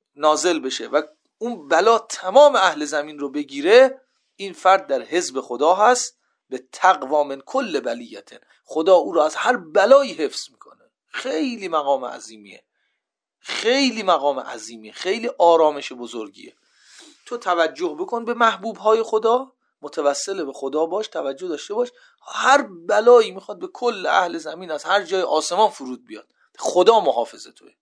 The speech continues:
تمام شد، رفت. این قاعدهٔ خیلی زیباست. بعد حضرت از این آیهٔ شریف این استفاده رو کردن. چقدر جالب از این آیه. حضرت فرمود:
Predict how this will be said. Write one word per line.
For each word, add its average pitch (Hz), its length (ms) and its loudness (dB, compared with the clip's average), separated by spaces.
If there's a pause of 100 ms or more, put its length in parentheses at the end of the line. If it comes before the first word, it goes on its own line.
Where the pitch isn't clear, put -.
(140)
تمام 185 220 -8
شد، 170 260 -20
رفت. - 240 -20 (1300)
این 139 120 -14
قاعدهٔ 120 420 -4
خیلی 165 240 -14
زیباست. - 380 -20 (460)
بعد 185 320 2 (2250)
حضرت 135 500 0 (460)
از 135 260 -2 (120)
این 196 320 -10 (200)
آیهٔ 117 580 0
شریف 107 520 -10
این 117 260 -16
استفاده - 560 -12
رو 95 100 -18
کردن. - 540 -20 (320)
چقدر 147 460 -2
جالب 104 500 -8
از - 220 -16
این 147 200 -18
آیه. - 400 -18 (320)
حضرت 135 240 -4
فرمود: 147 260 -6